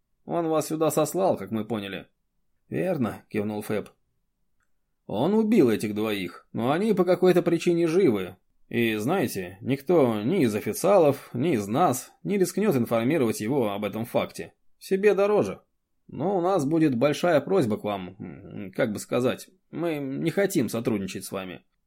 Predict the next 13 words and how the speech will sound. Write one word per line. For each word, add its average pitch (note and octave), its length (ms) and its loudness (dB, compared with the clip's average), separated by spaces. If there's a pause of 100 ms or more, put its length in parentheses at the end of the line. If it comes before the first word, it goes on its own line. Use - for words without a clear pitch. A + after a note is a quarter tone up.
(320)
Если F#3 480 4
кто-то E3 240 0
из D3 100 0
вас F3 240 2
попробует C#3 580 2
пройти, C3 540 0
вы A2 260 2
получите D#3+ 500 -2
отказ. - 540 -4 (420)
Я B2+ 240 0
вынужден C#3+ 440 2
предупредить C#3 540 4
сразу. B2 460 0